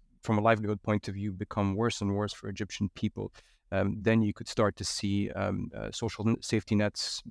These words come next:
uh, being reduced and, and, and people, um, uh, really suffering. And that's when you might have, um, a, a, a social instability situation. But in terms of Gaza specifically, uh, Gaza is obviously,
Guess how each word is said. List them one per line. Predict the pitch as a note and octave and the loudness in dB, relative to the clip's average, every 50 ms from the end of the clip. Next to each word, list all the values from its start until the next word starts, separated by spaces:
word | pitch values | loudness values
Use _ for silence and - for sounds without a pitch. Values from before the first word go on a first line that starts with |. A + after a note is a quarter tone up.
| G#2 G#2+ | -4 -4
uh, | G#2 G#2+ G#2+ | -4 -4 -4
being | G#2 G2+ A2+ A2 G#2+ G2 | -2 2 4 4 4 4
reduced | G#2+ G#2+ G#2+ A#2+ B2+ A#2 - - - | 2 2 2 2 2 2 0 -2 0
and, | G#2+ G2+ G#2 G#2+ - | 2 2 2 0 0
and, | G#2+ G#2 G#2 G#2+ - | -2 -2 -2 -2 -2
and | G#2+ G#2 G#2 - | -2 -4 -4 -2
people, | - A2 - A2 G#2+ G#2 - - _ - - - _ _ - | -4 -4 -2 -2 -2 -2 -2 -6 _ -20 -20 -20 _ _ -4
um, | G2+ G2+ G2+ G2+ G2 G2+ G2+ - - - | -2 0 2 2 2 2 0 0 -2 -2
uh, | G#2+ G#2+ G#2+ G#2+ G#2+ G#2+ | 0 0 0 0 -2 -4
really | G2+ G#2 G#2+ G#2 G2 | -4 -2 -2 0 0
suffering. | - - C3 - - A#2+ A2+ G#2+ G#2 | 2 0 0 0 2 2 2 4 4
And | G#2 G#2 | 6 6
that's | A#2 A#2 A#2 - | 6 6 4 2
when | - - G#2+ G#2 G#2 G2+ G#2 G#2 | 0 0 2 4 4 2 0 0
you | G#2+ G2+ | -2 0
might | G2+ G2+ G#2 G2+ - | 2 4 2 2 0
have, | - G#2+ G#2 G2+ F#2+ - - - - _ | 0 0 0 0 -2 -6 -14 -20 -18 _
um, | F#2+ G2+ G2+ G#2 G2+ - - - _ G#2 G2+ G2+ G#2 _ _ _ - - - - - | -12 -10 -10 -10 -10 -12 -14 -16 _ _ _ _ _ _ _ _ -16 -16 -14 -10 -4
a, | G#2+ G#2+ G#2 G2+ G2+ - - - | 0 2 2 2 2 0 -4 -4
a, | G#2 G#2+ G#2 G#2 - | -4 -2 -2 -2 -2
a | G#2+ G#2+ - - | -2 -2 -2 -2
social | - - - A2 G2 - - G#2 G2+ | -4 -2 -2 -2 0 0 0 0 2
instability | G#2 G2+ - - G#2 F#2+ A2 G#2 G2+ - G#2 | 2 0 0 0 0 2 2 2 2 2 0
situation. | - - - - - - - G#2 - - A2+ A2+ - - _ _ _ _ _ _ _ _ | -2 -4 -8 -10 -6 -4 -4 -4 -4 -2 -2 -2 -2 -4 _ _ _ _ _ _ _ _
But | - C3+ | 0 0
in | D3+ | 2
terms | C3+ F#3+ G3+ G3+ | 2 4 4 4
of | E3+ A#2 A2 G#2 | 4 2 2 2
Gaza | G#2+ C3 C#3 B2 A2+ B2+ A2+ | 2 2 2 2 0 -2 -2
specifically, | - - A#2 - - B2+ - - A#2 - A2 G#2+ G2+ - - _ - - _ _ _ _ | -2 -4 -6 -4 -2 -2 -2 -2 -4 -4 -2 -2 -2 -4 -6 _ -20 -20 _ _ _ _
uh, | - B2 B2+ B2+ | -2 0 0 2
Gaza | A#2 C#3+ D#3 C#3 D3 D3 | 4 4 4 4 2 2
is | C3 | 2
obviously, | C3+ C3 C3 B2 C3 A#2+ - - A2+ A#2 A2+ A2+ A2 A2+ | 0 -2 -2 -2 -2 -2 -2 -2 -2 0 0 0 0 -2